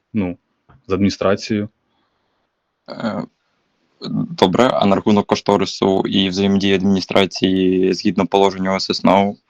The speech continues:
Speaker 1: Ну, з-, е, стосовно взаємодії з адміністрацією я теж відповідав. Ну,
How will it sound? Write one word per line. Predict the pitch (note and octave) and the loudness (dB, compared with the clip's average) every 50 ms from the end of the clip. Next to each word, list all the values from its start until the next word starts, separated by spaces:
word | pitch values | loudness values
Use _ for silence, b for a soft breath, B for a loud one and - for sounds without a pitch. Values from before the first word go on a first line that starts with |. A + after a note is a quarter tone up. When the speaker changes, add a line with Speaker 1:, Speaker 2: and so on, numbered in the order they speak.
| _ _ _ | _ _ _
Speaker 1:
Ну, | B2+ A#2+ A#2+ A#2 B2 | 2 2 2 2 0
з-, | G#2 G2+ B2+ B2+ | -2 -4 -4 -4
е, | B2+ A2+ A2 - - | -4 -4 -4 -4 -8
стосовно | A#2+ - - A#2+ - - D3 C#3+ C#3+ C#3+ C#3 C3+ C3 B2+ B2 | -6 -2 -2 -2 0 2 2 2 4 4 4 4 4 4 2
взаємодії | A#2 G#2+ B2+ B2 B2+ A#2+ B2 B2+ | 2 2 4 4 4 4 4 2
з | A2+ | 4
адміністрацією | A#2 B2+ A#2+ - - C3+ B2+ - - A#2+ A2+ G#2+ | 4 4 4 4 2 0 0 0 0 0 0 0
я | - | 2
теж | - C3 D3 C#3+ - - _ - | 0 0 0 -2 -6 -10 _ -10
відповідав. | - C3 A2+ A2 A2 B2 A#2 A#2 A#2 C3 D3+ - - - - | -6 -4 -4 -2 0 2 4 6 6 6 4 2 -2 -8 -2
Ну, | - C3+ C3+ A#2 G2 F#2 | 2 4 4 4 4 0